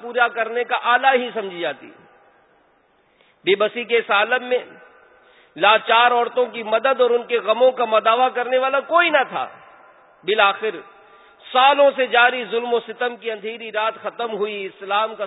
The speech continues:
سورج طلوع ہوا، اور جس نے اس جہالت بھرے ماحول کو بدل کر رکھ دیا کہ اسلام نے عورت کو عزت و شرف کا وہ بلند مقام عطا کیا جو صرف اسلام ہی کا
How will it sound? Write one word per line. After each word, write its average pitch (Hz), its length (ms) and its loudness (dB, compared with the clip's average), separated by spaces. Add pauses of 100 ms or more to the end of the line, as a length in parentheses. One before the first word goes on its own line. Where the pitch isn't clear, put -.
(100)
سورج 220 320 -10
طلوع 254 240 -8
ہوا، 196 360 -2 (1600)
اور 175 160 -4
جس 247 300 -10
نے 254 280 0
اس 180 160 -14
جہالت 247 440 2
بھرے 247 300 2
ماحول 220 420 -2
کو 208 140 -10
بدل 180 280 -6
کر 165 160 -12
رکھ 143 160 -14
دیا 113 240 -20 (880)
کہ 156 100 -10
اسلام 185 440 0
نے 269 300 2 (680)
عورت 233 460 2
کو 240 100 -4
عزت 247 480 -6
و 254 100 0
شرف 240 440 -6
کا 247 180 -4
وہ 311 220 2
بلند 311 320 2
مقام 262 380 0
عطا 220 260 -2
کیا 226 500 -2
جو 240 120 -4 (160)
صرف 320 180 -6
اسلام 247 520 -2
ہی 220 200 -8
کا 262 160 -2